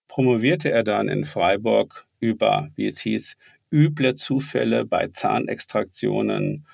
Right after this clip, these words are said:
und die Verantwortlichkeit des Operateurs. Das brachte ihm also den Doktor Med Dent ein. Doktorvater war ein berühmter Zahnarzt seiner Zeit, nämlich Wilhelm Herrenknecht, der wenig später sogar zum Präsidenten des Zentralvereins Deutscher Zahnärzte, heute D G Z M K,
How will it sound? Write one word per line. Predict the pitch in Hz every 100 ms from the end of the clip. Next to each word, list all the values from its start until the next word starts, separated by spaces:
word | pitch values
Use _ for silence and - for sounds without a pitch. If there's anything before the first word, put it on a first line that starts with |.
| _ -
und | 131
die | 135
Verantwortlichkeit | - 120 101 104 117 110 101 - - 87 95 101
des | -
Operateurs. | 90 92 95 90 - 92 85 78 - - _ _ _ _ _ -
Das | 135 -
brachte | - 151
ihm | 127
also | 110 117
den | 104
Doktor | 101 92 90
Med | 95 107 -
Dent | - 123 -
ein. | - 143 151 165 135
Doktorvater | 104 - 113 - 107 104 110 98
war | 98 104
ein | 104 101
berühmter | 92 110 151 151
Zahnarzt | 143 117 - - 107 - - 110
seiner | 104 101 95
Zeit, | 95 95 98 113 -
nämlich | 101 98 98 98
Wilhelm | 101 104 95
Herrenknecht, | 98 95 101 95 90 - - - - _ _ _ _ _ _
der | 101 95
wenig | 107 107 -
später | - 98 104 98
sogar | 101 90 87 90 87
zum | - 95 90 92 147
Präsidenten | - 98 98 92 92 92 - 101 95
des | 95
Zentralvereins | - 92 - 85 - 107 92 92
Deutscher | - 85 87 -
Zahnärzte, | 92 85 - 92 - - 87
heute | 104 - 92
D | 98
G | 90
Z | 87 -
M | 87 82
K, | - 85 82